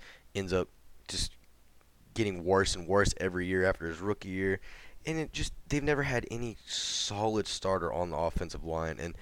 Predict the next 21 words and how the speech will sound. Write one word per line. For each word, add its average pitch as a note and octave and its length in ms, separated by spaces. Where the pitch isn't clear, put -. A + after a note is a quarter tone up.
that's - 160
something D3+ 300
I - 80
wish A2 320
New G2+ 120
York G2 260
would E2 200
address, E2+ 600
and F2 160
I F2+ 60
mean F2+ 240
actually F2 460
address, F2 400
not F#2 220
just - 260
go F#2+ 220
in G2 60
the F#2+ 80
draft F2+ 340
every E2 240
year. E2 220